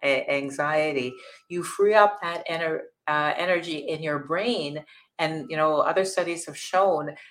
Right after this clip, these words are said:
that you as part of your team are more likely to be successful.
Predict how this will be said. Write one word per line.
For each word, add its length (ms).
that 400
you 340
as 120
part 220
of 180
your 180
team 640
are 200
more 220
likely 720
to 80
be 480
successful. 840